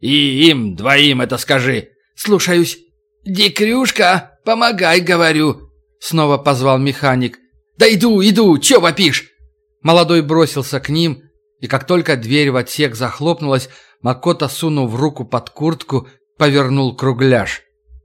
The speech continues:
Раскрыв дверцу, он повесил на плечо автомат и встал на подножке.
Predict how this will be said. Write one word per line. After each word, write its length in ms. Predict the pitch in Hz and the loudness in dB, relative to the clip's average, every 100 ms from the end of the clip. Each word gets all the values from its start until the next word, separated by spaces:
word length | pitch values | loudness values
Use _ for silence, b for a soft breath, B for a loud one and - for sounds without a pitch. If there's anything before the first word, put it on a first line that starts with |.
| _ - | _ -4
Раскрыв 500 | 147 143 160 170 143 | -2 -2 0 0 2
дверцу, 640 | 139 165 160 - 127 - _ _ - | 2 2 0 -4 -8 -8 _ _ -8
он 140 | 123 | -4
повесил 460 | 131 139 165 165 151 | 0 4 4 2 -2
на 100 | 135 | -2
плечо 380 | 139 131 151 | -2 -2 0
автомат 520 | 135 135 123 135 139 131 | 0 0 -2 0 0 -2
и 60 | |
встал 360 | 113 - 135 131 | -8 -2 0 0
на 120 | 127 | -2
подножке. 720 | 131 123 135 123 - - - | -2 0 0 -2 -4 -10 -18